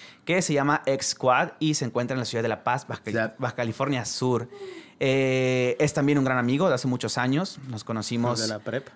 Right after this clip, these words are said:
Speaker 1: desde la prepa, nos conocimos. Todavía no te estoy presentando, todavía no digo tu nombre, espérame
Speaker 2: Ah,
Speaker 1: tantito.
Speaker 2: discúlpame, sí. Otra vez.
Speaker 1: Eh, con ustedes, eh, a Christopher, Christopher Escamilla, también conocido como Pipo. ¿Cómo estás? Muy buenas noches. ¿Qué tal? Gracias por venir.
Speaker 2: ¿Ya?
Speaker 1: Ya,
Speaker 2: Ah,
Speaker 1: ya
Speaker 2: ahora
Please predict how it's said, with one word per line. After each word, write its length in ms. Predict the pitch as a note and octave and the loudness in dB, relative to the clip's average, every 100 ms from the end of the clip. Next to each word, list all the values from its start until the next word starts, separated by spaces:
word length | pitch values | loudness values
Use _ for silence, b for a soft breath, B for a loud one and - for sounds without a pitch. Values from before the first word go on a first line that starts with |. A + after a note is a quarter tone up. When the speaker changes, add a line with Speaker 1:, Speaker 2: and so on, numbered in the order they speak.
| - | -6
Speaker 1:
desde 240 | A2+ G#2+ | -2 0
la 160 | G#2+ - | 0 2
prepa, 320 | C#3 E3+ G3+ | 4 4 2
nos 140 | D#3+ | 2
conocimos. 420 | - A2+ A2 D3 - | -2 -2 0 -2 -2
Todavía 200 | G3+ G3+ | -2 0
no 60 | |
te 60 | G3+ | -2
estoy 220 | - F#3+ | -4 -4
presentando, 500 | F#3+ F3+ D3+ E3 F3 D#3+ | -2 -2 -2 -2 -2 -2
todavía 220 | F3+ F#3 | 0 0
no 40 | |
digo 160 | F3+ F3+ | 0 -2
tu 80 | D3 | -2
nombre, 180 | D#3 E3 | -2 -2
espérame 220 | D3+ D#3+ | -2 -2
Speaker 2:
Ah, 20 | D3+ | -2
Speaker 1:
tantito. 140 | B2 B2+ A#2+ | -2 -2 -4
Speaker 2:
discúlpame, 420 | E3 D3+ C#3+ C3+ B2 | -6 -8 -10 -12 -6
sí. 760 | G#4+ - C3 B2 - - - B2+ | -6 -4 -6 -8 -16 -16 -8 -6
Otra 200 | A#2+ C3 | -4 -2
vez. 120 | B2 | 0
Speaker 1:
Eh, 420 | C3 C3 C3 B2 A#2+ | 2 2 4 2 4
con 120 | D#3+ | 6
ustedes, 520 | D3+ - G#3+ B3 B3 | 6 6 6 6 4
eh, 320 | D3+ C3+ C3 B2 | 0 2 2 0
a 100 | B2 | 0
Christopher, 480 | E3+ G#3 E3+ C3 | 0 0 -2 -4
Christopher 380 | - C#3 C#3+ D3 | -4 -6 -4 -4
Escamilla, 720 | C3 - C#3 E3+ G3 A#3 D4+ - | -2 0 2 4 4 0 -2 -4
también 240 | B2 A#2 | -2 -2
conocido 480 | B2+ A#2 - B2 C3+ | 0 -2 -2 -2 -2
como 260 | A#2+ A2 - | -2 -2 -2
Pipo. 280 | A2+ G#2+ | -6 -6
¿Cómo 160 | - B2+ | -4 -4
estás? 280 | A2+ A2 G2+ | -4 -4 -4
Muy 100 | A2+ | -2
buenas 180 | A2+ A2 | 0 -2
noches. 500 | A2+ - - - - - _ _ _ _ _ _ - - | -6 -6 -10 -10 -14 -20 _ _ _ _ _ _ -14 -6
¿Qué 100 | A#2+ | -4
tal? 120 | G#2+ | 0
Gracias 240 | A#2 - | 0 0
por 140 | - A2 | 0 2
venir. 240 | G#2+ A#2 D#3 _ _ | 2 -2 -8 _ _
Speaker 2:
¿Ya? 260 | C3+ D#3+ D#3+ - | 0 0 0 -8
Speaker 1:
Ya, 360 | B2 A#2 C#3 C#3 | -4 2 4 4
Speaker 2:
Ah, 60 | C3+ | 4
Speaker 1:
ya 100 | |
Speaker 2:
ahora 100 | B2+ | 4